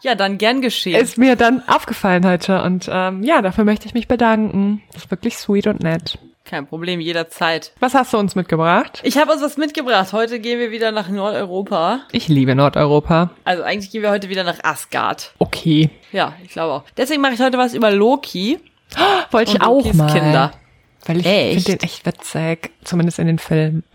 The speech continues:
Speaker 2: <laughs> Find den auch hot.
Speaker 1: Echt?
Speaker 2: Ein bisschen schon.
Speaker 1: Bist du so ein Bösewicht-Hot-Finder? Wie findest du Draco Malfoy dann?
Speaker 2: Ach, Steffi, da hast du was angestochen. <laughs>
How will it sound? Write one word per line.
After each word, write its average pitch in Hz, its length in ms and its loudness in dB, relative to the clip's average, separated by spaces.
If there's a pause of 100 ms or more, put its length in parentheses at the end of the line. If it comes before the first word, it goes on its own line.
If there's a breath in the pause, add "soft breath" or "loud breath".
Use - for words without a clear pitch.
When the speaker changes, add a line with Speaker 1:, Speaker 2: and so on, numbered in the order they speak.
(140)
Speaker 2:
<laughs> - 220 -12
Find 175 160 -2
den 160 120 2
auch 147 240 -4
hot. - 300 -2 (200)
Speaker 1:
Echt? 254 420 0
Speaker 2:
Ein 330 60 -12
bisschen 311 400 -2
schon. 175 460 0 (240)
Speaker 1:
Bist - 180 -8
du 233 40 -2
so 208 60 4
ein 202 100 2
Bösewicht-Hot-Finder? 160 1080 0
Wie 196 80 -2
findest 240 320 -2
du 208 40 -2
Draco 190 360 0
Malfoy 165 440 0
dann? 135 320 -2
Speaker 2:
Ach, 254 540 2 (120)
Steffi, 247 440 -2
da 214 140 2
hast 220 120 -4
du 214 60 -2
was 196 180 -2 (100)
angestochen. 190 2000 -2
<laughs> - 60 -20